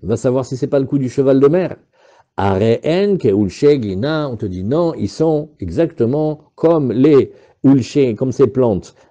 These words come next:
des jardins potagers, c'est-à-dire on peut être quitte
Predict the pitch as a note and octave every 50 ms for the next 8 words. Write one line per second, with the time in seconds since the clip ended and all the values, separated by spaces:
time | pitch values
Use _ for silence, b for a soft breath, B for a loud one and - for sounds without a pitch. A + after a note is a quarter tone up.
0 | - F2 F2 G#2+ G#2+ G2+ F#2+ F2+ G2 A2 G#2+ A#2 A#2 A2 G2 F#2+ D#2 F2+ E2+ E2+
1 | A2 D3+ E3 F3+ F3+ B B B _ - - E3 E3 D#3 B2+ D#3 F3 F3+ D3 A#2
2 | C#3 C#3+ C#3+ C#3 - _ - E3+ F3+ F3+ - -